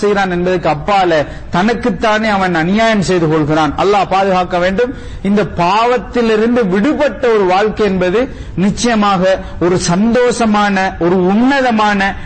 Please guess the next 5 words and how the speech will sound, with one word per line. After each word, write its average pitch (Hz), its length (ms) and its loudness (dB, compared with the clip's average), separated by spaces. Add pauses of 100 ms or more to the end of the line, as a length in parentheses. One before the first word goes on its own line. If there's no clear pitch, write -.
(120)
நிம்மதியான 240 920 2 (200)
ஒரு 185 180 2
பகுதியை 180 500 0
ஏற்படுத்தும். 160 500 0
சகோதரர்களே, 170 640 0